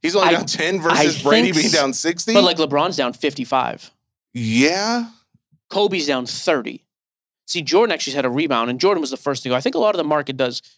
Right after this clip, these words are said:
Speaker 2: kind of follow Jordan. Uh, like, his rookie card shot up
Speaker 1: Sure.
Speaker 2: first, and everybody else's did. They, they declined first, everybody else declined. I think even that's still kind of a wild thing. Like, Brady stuff is sixty percent cheaper than it used to be,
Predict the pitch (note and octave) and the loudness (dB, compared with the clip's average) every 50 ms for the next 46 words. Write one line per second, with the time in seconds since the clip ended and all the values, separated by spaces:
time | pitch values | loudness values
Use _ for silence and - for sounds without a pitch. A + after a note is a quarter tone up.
0 | _ _ - D3+ C3+ B2+ B2 - - D3+ C#3+ C3+ B2 A#2 A2 A2+ C#3 F3 F3+ C#3 | _ _ -6 -4 -4 -4 -6 -2 0 0 0 2 0 -4 -4 -2 0 0 0 0
1 | G#2 F2 D#2+ - _ _ _ _ _ _ _ _ _ - A#2+ B2 B2 B2 C#3+ C3+ | -2 -6 -14 -20 _ _ _ _ _ _ _ _ _ -4 -4 -2 -2 -2 -4 -4
2 | A#2+ C3 E3 D3 C#3+ C3+ - C3+ B2+ A2 - C3 A#2+ - - - - G2 A2 C3 | 0 0 -2 -2 0 0 0 0 0 0 0 0 0 0 0 0 0 0 0 -2
3 | B2+ A#2 A#2 A#2 C3 C#3+ C3+ - B2+ B2+ B2 - D#3 - _ _ _ - - - | -4 -4 -2 0 0 0 0 -4 -6 -8 -10 -10 -10 -14 _ _ _ -14 -14 -12
4 | D#3 C3+ D#3+ E3+ - - - F3 F3 E3 C#3+ - B2+ A#2+ A2+ - A2+ A2 B2 A#2+ | -6 -2 -2 0 0 0 2 2 2 2 2 0 -4 -4 -4 -4 -4 -2 -2 -2
5 | A2+ - - - - - - E3 D#3+ C#3+ C#3 - - - _ _ _ _ _ _ | -2 -2 -6 -8 -8 -2 0 2 2 0 0 -6 -18 -20 _ _ _ _ _ _
6 | _ _ _ _ _ _ _ _ _ - C#3 D#3 E3 G#3 F#3+ D#3+ F3 F#3+ F#3+ G3+ | _ _ _ _ _ _ _ _ _ -2 -2 0 2 0 0 2 2 2 2 2
7 | F3+ F3 A#3+ D4+ - - G#4+ G4 G3+ - F3 D#3+ D3 C#3+ C#3 B2 A#2 B2 B2 A#2+ | 2 2 0 0 0 0 0 0 0 -2 -2 -2 -2 0 -2 -2 -2 -2 -2 0
8 | A#2 G#2+ G#2+ - - A#2 G#2+ G#2 - _ _ _ - E3 C3 D3+ C3+ A#2 D3 E3 | -2 -4 -6 -8 -10 -12 -12 -12 -16 _ _ _ -6 -6 -4 -4 -2 -2 -2 -2
9 | G3 - - A3+ A3 - A3 G#3 - - - - C3 - - - G3 - G3 D3 | -2 0 0 0 -2 -2 -2 -2 0 0 -2 -2 -4 -6 -6 -6 -4 -4 -4 -2
10 | - F3+ E3 E3 - - - F#3 F#3 - F#3 E3 D3+ C#3+ - - B2 C3 - - | -2 -4 -4 -4 -4 -6 -6 -4 -2 -2 0 0 0 0 0 -2 -2 -2 -2 -2
11 | F#3 F#3+ G#3 C4 C4 | 0 0 0 0 -2